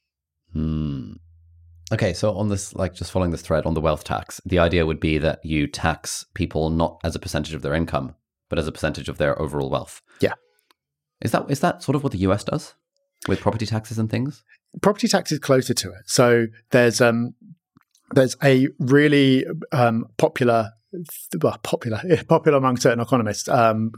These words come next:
Speaker 2: called, uh, land value tax. So, which is a bit like a, a wealth tax, but specific to land. So you, you, you basically tax the, the owners of land, um, because, you know, someone has to, to own the land. You can't just bu-, pick the, you can't just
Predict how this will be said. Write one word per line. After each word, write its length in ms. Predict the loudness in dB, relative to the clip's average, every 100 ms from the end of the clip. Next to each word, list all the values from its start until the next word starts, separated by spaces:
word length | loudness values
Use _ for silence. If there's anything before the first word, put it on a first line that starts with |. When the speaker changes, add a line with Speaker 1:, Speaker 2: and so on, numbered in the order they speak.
| 0
Speaker 2:
called, 380 | 4 4 2 2
uh, 140 | 0 2
land 200 | 0 2
value 220 | 0 0
tax. 380 | -6 -8 -6 -8 _ 0
So, 240 | 0 0 -4 0
which 120 | 2
is 60 | 4
a 40 | 4
bit 180 | 2 2
like 280 | 2 2 0
a, 140 | -2 0
a 60 |
wealth 240 | 2 2 2
tax, 240 | -4 -4
but 240 | -6 -8 -8
specific 460 | -4 -2 0 -4
to 100 | -4
land. 280 | -2 -2 -6
So 100 | -4
you, 280 | -2 -2 -4
you, 260 | -2 -2 -2 -6 -16 -2
you 100 | 2
basically 420 | 4 2 0 -4
tax 360 | -2 -2 -2 -8 -10 _ _
the, 480 | -12 -4 2 4 2 0
the 100 | 2
owners 300 | 4 2 -2
of 260 | 0 -2 -4 0
land, 420 | 2 2 -2 -6 -10 -18 -4 2
um, 240 | 2 4
because, 460 | 0 2 0 0 -6 _
you 60 | 2
know, 140 | 2 -6 -4
someone 300 | 2 2 2
has 180 | 0 0
to, 180 | 0 -2 _
to 120 | 0
own 140 | 2 2
the 60 | 2
land. 200 | 2 2
You 80 |
can't 200 | 0 0
just 160 | 0 0
bu-, 80 | -2 0
pick 200 | -2 -2
the, 100 | -14 _ 0
you 80 |
can't 140 | 2 2
just 140 | 0